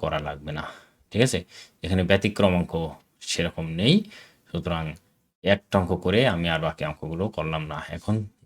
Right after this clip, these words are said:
এই অঙ্কটা তোমরা বুঝেছো নাকি, সেটা তোমাদেরকে আগে ভালো করে দেখতে হবে। এখন আমরা এই তেরো নম্বর অঙ্ক, যেহেতু প্রত্যেকটা অঙ্ক একই, সেজন্য আমরা করবো না। এখন আমরা করবো হচ্ছে চেষ্টা করবো, চেষ্টা করে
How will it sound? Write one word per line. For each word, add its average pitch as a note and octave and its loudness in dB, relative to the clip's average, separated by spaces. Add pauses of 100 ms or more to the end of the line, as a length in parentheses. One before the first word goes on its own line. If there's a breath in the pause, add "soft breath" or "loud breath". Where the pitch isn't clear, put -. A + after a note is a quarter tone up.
এই F#2+ 2
অঙ্কটা G2 -2
তোমরা G2 4 (100)
বুঝেছো F#2+ 2
নাকি, B2+ -2 (120)
সেটা F2 -2
তোমাদেরকে - -6
আগে D#2 -8
ভালো - -8
করে A#2+ -4 (240)
দেখতে - -10
হবে। C#2+ -10 (1400)
এখন A2+ 6
আমরা F#2+ 8 (720)
এই G2 4
তেরো A2 12
নম্বর A#2 6
অঙ্ক, A2 4 (120)
যেহেতু G2 6 (280)
প্রত্যেকটা G#2 2
অঙ্ক F#2 0 (120)
একই, C3+ 0
সেজন্য F2+ 2
আমরা E2+ 0 (100)
করবো F#2 2
না। D3 0 (140)
এখন - -6 (100)
আমরা E2 0
করবো E2 -4
হচ্ছে D#2+ -2 (120)
চেষ্টা D3 4
করবো, D#3+ 6 (120)
চেষ্টা C#3 2
করে A#2+ 6